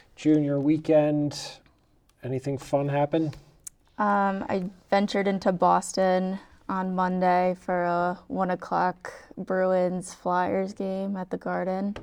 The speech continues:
Speaker 1: What was the result of that?
Speaker 2: Six zero Bruins.
Speaker 1: Wow.
Speaker 2: It was Krejci's thousandth game, so it was good atmosphere. Garden was pretty full for a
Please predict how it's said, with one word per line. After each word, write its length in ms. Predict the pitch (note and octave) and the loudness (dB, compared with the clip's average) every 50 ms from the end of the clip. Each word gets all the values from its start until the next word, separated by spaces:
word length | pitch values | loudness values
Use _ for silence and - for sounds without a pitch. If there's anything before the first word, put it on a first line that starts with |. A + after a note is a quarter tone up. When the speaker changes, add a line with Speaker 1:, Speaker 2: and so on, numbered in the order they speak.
| - - | -16 -12
Speaker 1:
What 120 | - B2 | -8 -6
was 120 | B2 A2 G#2 | -6 -4 -4
the 80 | B2 | -6
result 320 | B2+ B2+ A2+ A#2+ B2+ B2 B2 B2 | -6 -6 -4 -4 -4 -4 -2 -2
of 40 | |
that? 500 | B2+ C3+ C#3 C#3 C3+ C3+ - - - - | 0 2 2 2 0 -2 -6 -18 -20 -18
Speaker 2:
Six 320 | - - - F#3+ F#3+ - - | -10 -2 -2 -2 -2 -2 -2
zero 300 | - F#3 F#3 F#3 F#3 F#3 | 0 2 4 4 4 2
Bruins. 760 | F#3 - F#3 F#3 F#3 F#3+ G3 G3 G#3 A3+ A#3+ A#3+ - - - B2 | 0 0 0 0 2 0 0 -2 -2 -2 -2 -4 -6 -14 -10 -8
Speaker 1:
Wow. 180 | D3 E3 D#3+ - - | -6 -6 -6 -6 -2
Speaker 2:
It 80 | - | -2
was 180 | F#3 F#3 F3+ - | 0 0 -2 -4
Krejci's 520 | - - - F#3 F#3 - - F#3 F3 - | -8 -4 -2 -2 -2 -2 -4 -6 -6 -6
thousandth 600 | - - F3+ F3 F3 G3 G3 F#3+ F#3 - - - | -4 -2 0 0 0 0 -2 -4 -6 -8 -10 -10
game, 440 | - - F3+ F#3 A3 C4+ E4+ E4 D4 | -6 -4 -2 2 4 4 4 2 0
so 420 | - - - G3 F#3+ F3 F3 F3+ - - - - | -4 2 4 6 6 6 6 2 0 -8 -4 -2
it 40 | |
was 520 | F3+ F#3 F3+ F3+ F#3 - - - - - - _ _ _ | 0 0 0 0 -2 -6 -10 -16 -18 -20 -20 _ _ _
good 180 | - G3+ G3+ F#3+ | 0 2 4 6
atmosphere. 800 | F#3 F3+ - - - G3+ G#3 - - - G3 G3 G3+ G#3 G#3 G3 | 6 6 6 4 2 -2 -2 -2 -2 0 2 2 4 4 2 2
Garden 360 | G3+ F3 F3 F3+ F3+ F#3 F#3 | 2 2 2 4 4 2 0
was 100 | F#3 F3+ | 0 -6
pretty 240 | - - F#3+ F3+ F#3 | -6 -4 -4 -4 -4
full 320 | F#3 - - E3+ F3+ F#3 | -4 -2 0 0 0 0
for 240 | F#3 - - F#3 F#3 | -2 -2 -2 -2 0
a 340 | F3+ F3+ F#3 F#3 F#3 F#3 | 0 2 2 0 0 -2